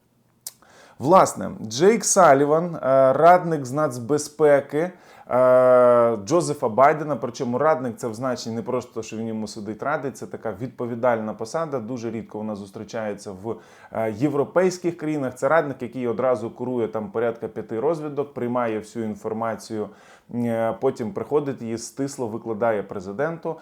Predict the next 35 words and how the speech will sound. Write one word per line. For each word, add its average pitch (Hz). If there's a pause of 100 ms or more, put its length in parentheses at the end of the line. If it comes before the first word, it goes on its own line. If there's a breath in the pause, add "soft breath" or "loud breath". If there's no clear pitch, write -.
(240 loud breath)
і 170 (400)
після 113
чого 143
відбувається 110
вже 117 (240 loud breath)
процес 117
порад. 123
Це 160
не 170
так, 123
як 101
в 110
Україні, 160
що 131
якщо, 120 (280 loud breath)
е, 117
мальчика 123
чи 113
дівчинку 113
не 113
взяли 113
заступником, 160 (260 loud breath)
а, 139
міністра 143
чи 135
там 131
<laughs> 104
якоїсь 139
іншої 131
посади, 123
то 117
каже: 110
«Ну 131
окей, 147
будеш 127